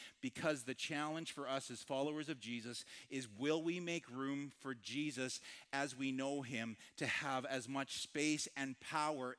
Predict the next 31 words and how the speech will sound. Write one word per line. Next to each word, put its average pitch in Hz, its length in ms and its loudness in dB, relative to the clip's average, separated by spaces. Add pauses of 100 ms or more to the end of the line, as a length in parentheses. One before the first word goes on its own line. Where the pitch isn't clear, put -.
in 151 180 2
our 143 220 2
lives 135 560 4 (180)
that 127 140 0
we 143 80 2
will 131 160 0
live 135 160 4
our 120 100 4
next 127 560 0
year 131 400 0 (200)
knowing 127 320 0
that 117 200 2
the 117 80 -2
good 123 300 -2
news 139 400 0
is 123 160 -4
for 120 240 -2
just 143 320 -2 (260)
for, 135 300 -4
for 131 180 -6
what 143 220 2
is 131 160 2
ahead, 127 500 4 (180)
not 135 220 0
just - 180 -4
what 123 160 -2
has 110 120 -4
taken 110 280 -4
place 101 300 -8
behind 90 420 -12
us. - 300 -18